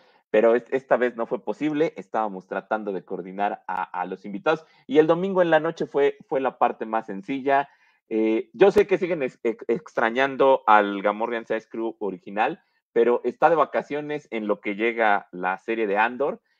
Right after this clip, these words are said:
y de hecho a ver si en la <laughs> serie de Andor, este, eh, ya, ya están, porque est-, estamos teniendo ahí como problemas en, en, en backstage con,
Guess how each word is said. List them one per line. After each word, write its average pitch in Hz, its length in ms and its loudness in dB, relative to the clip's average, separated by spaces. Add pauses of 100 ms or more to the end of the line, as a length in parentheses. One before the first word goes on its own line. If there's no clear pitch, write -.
(140)
y 107 120 -10
de 120 60 -4
hecho 135 140 -2
a 135 40 6
ver 147 120 0
si - 80 -8
en 143 80 -4
la 120 80 0
<laughs> - 0 -
serie - 300 2
de 123 100 0
Andor, 131 260 0
este, 98 480 -6 (300)
eh, 98 240 -6
ya, 120 220 -4
ya 127 160 2
están, 131 420 -2
porque 101 560 -8 (500)
est-, 151 220 -6
estamos 156 400 0
teniendo 123 400 -2
ahí 107 140 0
como 98 340 -10
problemas 104 400 -8
en, 98 200 -12
en, 95 180 -12
en 101 160 -8
backstage 107 500 -2
con, 90 240 -14